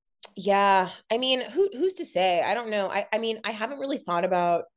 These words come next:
this relation in a while, but since we were talking about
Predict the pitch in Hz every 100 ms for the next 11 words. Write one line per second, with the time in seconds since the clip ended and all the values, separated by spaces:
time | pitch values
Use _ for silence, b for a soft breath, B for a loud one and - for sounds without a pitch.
0 | _ _ - 190 190 190 170 151 185 196
1 | 175 156 151 185 208 190 190 185 185 180
2 | 185 151 180 170 165 151 151 147